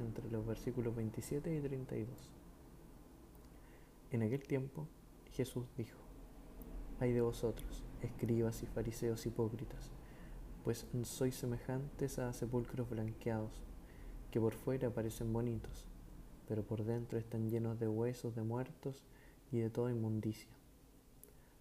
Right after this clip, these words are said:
Así también vosotros, por fuera, aparecéis justos ante los hombres, pero por dentro estáis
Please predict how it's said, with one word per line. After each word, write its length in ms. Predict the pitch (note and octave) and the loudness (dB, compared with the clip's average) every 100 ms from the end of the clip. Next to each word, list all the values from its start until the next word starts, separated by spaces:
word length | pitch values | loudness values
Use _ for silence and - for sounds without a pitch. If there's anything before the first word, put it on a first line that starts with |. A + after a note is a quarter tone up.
| - - - | -20 -8 -4
Así 200 | A2 A#2 | 0 0
también 400 | C3+ C3+ C#3 C3+ | 2 2 2 2
vosotros, 640 | B2+ - B2 - B2+ - - - - - - - | -2 0 0 2 -4 -6 -14 -20 -20 -20 -18 -4
por 160 | A#2 | -4
fuera, 420 | - B2 A#2+ B2+ C#3 - - - - - | 0 4 4 2 -6 -14 -20 -20 -8 -2
aparecéis 520 | A#2 A#2 A#2 B2 A#2+ | 2 2 2 0 2
justos 640 | - D3 - - C#3+ - | 2 0 0 -2 -2 -2
ante 220 | C3 A#2+ A#2 | -4 -2 -2
los 240 | A2+ - | -2 -2
hombres, 440 | A#2 A2+ A2 - - - - - - - - | -2 -2 -4 -8 -16 -20 -20 -20 -20 -20 -2
pero 240 | G#2 G#2 | 0 2
por 300 | G2+ G#2 G#2 | 0 0 2
dentro 500 | A2+ B2+ C#3+ - D3 D3 - - | 2 0 -2 -6 -8 -8 -14 -6
estáis 540 | A#2 - A2 G#2+ - | -6 0 0 0 -4